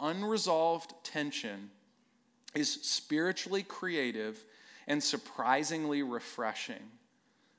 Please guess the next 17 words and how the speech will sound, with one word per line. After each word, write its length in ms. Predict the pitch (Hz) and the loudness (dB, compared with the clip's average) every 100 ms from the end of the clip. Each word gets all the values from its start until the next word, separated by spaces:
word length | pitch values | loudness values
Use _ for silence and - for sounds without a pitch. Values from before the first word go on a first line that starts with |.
| _ | _
Our 160 | 151 151 | 6 6
strength 640 | - - - 156 185 196 | 4 0 2 4 4 4
is 200 | 208 185 | 0 2
renewed, 560 | 202 190 147 127 98 - - _ _ _ _ - | 0 2 2 2 0 -8 -20 _ _ _ _ -6
so 260 | - 147 | 2 2
we 280 | 120 123 165 | 2 0 0
fight 520 | - - 143 139 143 - | -2 4 6 6 4 0
on, 500 | 127 113 101 98 - _ _ _ _ - | 2 2 0 -6 -16 _ _ _ _ 0
and 380 | 143 120 117 | 2 2 0
we 320 | 143 175 202 196 | -2 2 2 2
will 580 | 131 131 160 165 175 | 0 4 8 8 6
prevail 880 | 170 - 143 117 135 127 110 104 113 - - - 143 | 2 -2 -2 4 6 6 4 0 -6 -12 -20 -12 -6
because 440 | 151 160 135 123 | -4 0 0 2
the 80 | 127 | 2
Lord 640 | 117 127 135 147 143 123 | 2 0 2 2 0 -2
will 380 | 123 131 127 127 | 0 2 4 2
come 480 | 127 - 120 117 | -4 -4 -2 -2